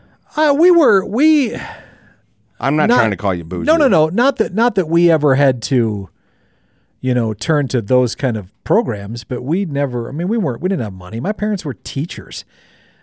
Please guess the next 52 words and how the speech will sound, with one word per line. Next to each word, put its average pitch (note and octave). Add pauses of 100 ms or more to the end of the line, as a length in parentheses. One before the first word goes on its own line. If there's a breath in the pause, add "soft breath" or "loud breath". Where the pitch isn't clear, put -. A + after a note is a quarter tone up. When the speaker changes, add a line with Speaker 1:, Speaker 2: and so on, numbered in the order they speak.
(120 soft breath)
Speaker 1:
So, B2
you D3+
know, C3
there B2+
was D3
three D3+
kids A#2+
and G#2+
we A#2
lived C3
in A#2+
a A#2
double B2+
wide. - (120)
I A2+
mean, G#2
Speaker 2:
Did G2
Speaker 1:
there A2
Speaker 2:
you C3
Speaker 1:
was C3
Speaker 2:
get A2+
the G#2
white, G2 (100)
remember F#2 (120)
white F2+
cheese, F#2+ (100)
like, F2
government F2
cheese? F#2
Speaker 1:
No, B2+
we C3+
Speaker 2:
Oh, D#3
Speaker 1:
never, E3+
we C#3
Speaker 2:
fuck, D3
Speaker 1:
never D#3+
had D3
Speaker 2:
I -
Speaker 1:
to B2+
go A#2
Speaker 2:
miss A2
Speaker 1:
that A2
Speaker 2:
government. E2+
Speaker 1:
far. F#2
Speaker 2:
I -
was F#2
talking F#2+
about F2
this F2
with E2
Dean F2+
Taylor. E2+